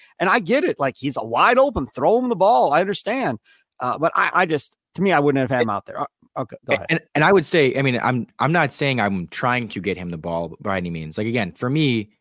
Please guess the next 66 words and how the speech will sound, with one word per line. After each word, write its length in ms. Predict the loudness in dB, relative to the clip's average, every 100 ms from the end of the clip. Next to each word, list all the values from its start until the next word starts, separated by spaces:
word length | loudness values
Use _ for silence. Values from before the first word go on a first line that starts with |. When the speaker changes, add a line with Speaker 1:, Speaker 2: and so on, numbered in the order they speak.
| _ _
Speaker 2:
I'm 200 | -2 -2
fine 240 | 0 0 0
with 160 | -2
it 80 | -4 -4
as 220 | -6 -2
long 320 | 0 2 2
as 340 | -2 -2 -4
you're 140 | -6 -6
trying 240 | -2 -2
to 60 | 0
get 80 | -2
it 60 |
to 60 | -2
someone 260 | -2 -2 0
else 180 | 0 -2
first. 380 | -2 -2 -2
You're 80 | -4
looking 260 | -4 -4 -4
for 120 | -4
Dame. 240 | 0 0
You're 80 | 0
looking 240 | -4 -4 -4
for, 200 | -2 0
you 80 |
know, 60 | 0
again, 160 | 0 -2
Chris 240 | -2 -2
wasn't 200 | -2 -2
in 60 | -2
the 60 |
game, 260 | -2 -2 -2
which 280 | -4 -6 -18 _ _
is 300 | -4 -4 -4
part 260 | -4 -2 -2
of 100 | -2
this, 240 | -8 -8
but, 220 | -6 -8 -8 _ _ _ -8
um, 160 | -4
you're 120 | 0
looking 180 | 0 0
for 100 | -2
Dame. 220 | 0 0
You're 80 | 0
looking 200 | -2 -2
for 100 | -6
someone 280 | -4 -2 -2
else. 280 | -2 -4 -8 _ _
And 100 | -8
if 80 | -8
nothing's 520 | -4 0 0 0 0
open, 260 | 2 2 0
you 80 | 0
have 120 | 0
no 120 | -2
timeouts, 480 | -2 -2 0 0 -2 -16 _ _
then 180 | -2 0
you 80 | 0
give 140 | 0
it 80 | -2
to 80 | -2
Giannis 400 | 0 0 -2 -4
and 100 | -2
you're 80 |
like, 120 | 0 0
Speaker 1:
Right. 80 |
Speaker 2:
"Okay, 300 | -2 -2 -4